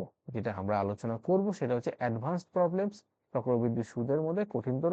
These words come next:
প্রশ্নসমূহ। কিন্তু চিন্তা কিন্তু কোনো কারণ নেই, এগুলো generally মেইনসে আসে, কিন্তু সেই ক্ষেত্রে সবসময় মাথায় রাখবে যদি তোমাদের কনসেপ্ট ক্লিয়ার থাকে না, তাহলে এই ক্ষেত্রে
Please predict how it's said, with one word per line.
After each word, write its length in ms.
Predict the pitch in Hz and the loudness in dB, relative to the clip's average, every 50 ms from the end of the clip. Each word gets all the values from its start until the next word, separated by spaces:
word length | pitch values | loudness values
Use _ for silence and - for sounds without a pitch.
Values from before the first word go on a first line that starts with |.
| 190 180 175 | 2 2 0
প্রশ্নসমূহ। 580 | 170 - 196 185 160 - 190 185 185 185 202 226 220 - _ _ _ _ _ _ _ _ _ _ | -2 -2 -2 -4 -2 0 0 0 2 2 0 -2 -4 -8 _ _ _ _ _ _ _ _ _ _
কিন্তু 180 | - 139 131 139 - - | 0 2 2 2 4 4
চিন্তা 220 | 190 196 202 240 214 208 | 4 6 6 6 6 6
কিন্তু 200 | 214 214 208 226 - - | 2 2 0 -2 0 0
কোনো 120 | 180 185 185 - | 0 0 4 4
কারণ 180 | 135 117 113 107 104 | 6 6 6 4 4
নেই, 80 | 104 110 156 | 2 2 2
এগুলো 160 | 190 214 196 143 | 4 4 4 4
generally 340 | 135 135 143 156 180 202 196 147 127 120 | 4 4 6 6 6 6 6 4 4 2
মেইনসে 320 | 127 147 160 - - 208 190 151 - | 2 2 0 0 -2 0 0 0 -2
আসে, 180 | - - 160 180 226 220 - | 0 0 0 0 0 0 0
কিন্তু 200 | 156 160 175 220 196 - | -2 0 0 -2 -4 0
সেই 140 | - 156 151 | 0 0 0
ক্ষেত্রে 200 | - 196 202 202 - | 0 -2 -4 -2 -4
সবসময় 260 | 156 143 - - 202 185 | -4 -6 -2 -2 0 0
মাথায় 180 | 165 156 - 202 | 0 0 0 0
রাখবে 160 | 202 196 214 202 170 | 2 2 2 2 4
যদি 120 | 170 190 208 185 - | 4 2 2 0 0
তোমাদের 280 | 151 147 156 170 196 190 - - | -2 0 0 0 0 -2 -2 -2
কনসেপ্ট 380 | 127 120 117 - - 214 208 - | -2 -2 -2 0 0 0 0 2
ক্লিয়ার 280 | - 214 208 208 208 202 - - | 0 2 4 4 4 2 0 -4
থাকে 180 | 214 208 254 254 | -2 -2 0 0
না, 60 | 202 135 - - _ _ _ _ _ _ _ - | 0 -2 -4 -10 _ _ _ _ _ _ _ -2
তাহলে 300 | 143 139 143 165 185 - - - 143 | -2 0 2 2 2 2 2 2 0
এই 60 | 160 160 - | 0 6 6
ক্ষেত্রে 240 | 226 220 - 165 | 4 4 6 0